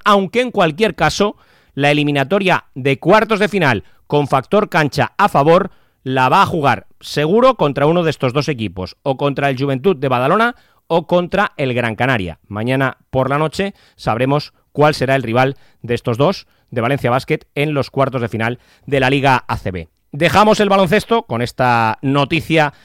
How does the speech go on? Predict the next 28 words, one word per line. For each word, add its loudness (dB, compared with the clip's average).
destacadísima 0
en -2
el 0
día 2
de 4
hoy 2
y 0
hablamos 2
de 2
fútbol, 0
de 0
la 4
cumbre 0
de 2
Singapur. 0
Bueno, 0
aparte 0
de 4
lo 4
que 0
he 0
dicho -2
en 4
la 4
presentación, 0
pues -6
comentar 0
que -2